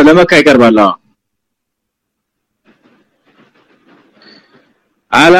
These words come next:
ይሃል ፊ ሲረት ነበውያ ብዙ ጊዜ ትነሳለች እቺ ከተማ ማለት ነው።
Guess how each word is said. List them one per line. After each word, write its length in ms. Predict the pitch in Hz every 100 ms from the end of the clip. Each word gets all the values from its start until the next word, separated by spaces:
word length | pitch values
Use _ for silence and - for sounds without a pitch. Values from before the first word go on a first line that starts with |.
| 180
ይሃል 420 | 170 160 185 220 240
ፊ 160 | - 180
ሲረት 300 | 208 196 185
ነበውያ 500 | 180 180 185 180 185 233 247 - _ _ _ -
ብዙ 180 | 147 160 170
ጊዜ 160 | 175 175
ትነሳለች 560 | 170 165 175 156 151
እቺ 160 | - 147
ከተማ 320 | 151 151 269 143 196
ማለት 300 | 196 147
ነው። 120 | -